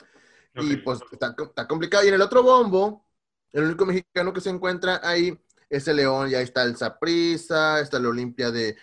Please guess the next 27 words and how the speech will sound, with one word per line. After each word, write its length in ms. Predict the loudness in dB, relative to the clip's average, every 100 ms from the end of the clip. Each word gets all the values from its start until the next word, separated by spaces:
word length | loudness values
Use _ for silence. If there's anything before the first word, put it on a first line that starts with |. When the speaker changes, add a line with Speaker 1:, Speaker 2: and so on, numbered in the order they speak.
| _ _
Speaker 1:
de, 640 | -10 -4 -2 -2 -2 -4 -4
de 80 | -4
Honduras 840 | -6 -4 -2 0 2 2 0 -2
y 60 | -4
otros 220 | -4 -6
equipos 380 | -6 -8 -4 -2
de 140 | -2
Centroamérica 680 | -4 -8 -6 -6 -6 -6 -4
y 60 | -4
del 180 | -4
Caribe. 340 | -6 -6 -8 -10 _ _ -10
Así 140 | -4
que 100 | -2
digamos 340 | -2 0 -2
que 100 | -2
el 120 | -2 -2
camino 260 | -4 -4
para 120 | 0
León 100 | 0
es 100 | 0
un 60 | -4
poco 120 | -6
más 140 | -4 -2
fácil, 320 | -2 -2 0
pero 240 | 2 2
para 220 | 2 0
Rayados, 640 | 2 0 2 0 0 -2